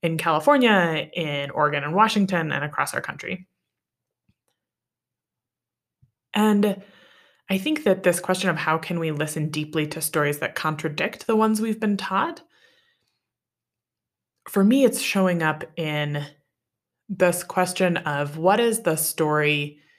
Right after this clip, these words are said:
that not only contradicts, but complicates both of those narratives around why we have these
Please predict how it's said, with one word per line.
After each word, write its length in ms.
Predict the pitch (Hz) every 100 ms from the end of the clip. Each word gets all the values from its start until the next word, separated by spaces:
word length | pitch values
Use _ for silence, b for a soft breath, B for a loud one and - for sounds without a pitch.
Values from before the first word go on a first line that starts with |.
| b b b b
that 520 | 196 160 160 147 143 - - _ _ _ _ _ _ _ -
not 220 | 202 208
only 220 | 302 254
contradicts, 720 | - 165 160 160 180 175 -
but 280 | - 202 -
complicates 960 | - - 196 190 143 143 143 131 - -
both 480 | 160 190 214 214 -
of 240 | 165 147
those 300 | 151 151 143
narratives 840 | 147 143 135 139 - - 175 - - _ _ _ _ _ _ _
around 840 | 170 156 156 147 143 143 143 143 - _ _ _ _ _ _ _ _ _ _ _ _
why 300 | 156 156 151
we 160 | 151 151
have 280 | 151 143 -
these 580 | 147 143 143 147 -